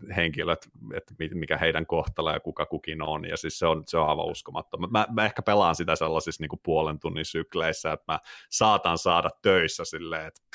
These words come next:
ei helvetti muuten, onkohan se noin? Sit äkkiä ko-, kotiin kone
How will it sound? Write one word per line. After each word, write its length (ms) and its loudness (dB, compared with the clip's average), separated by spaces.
ei 240 6
helvetti 520 4
muuten, 320 -2
onkohan 320 2
se 140 -2
noin? 340 4
Sit 160 -2
äkkiä 360 2
ko-, 320 2
kotiin 440 2
kone 280 2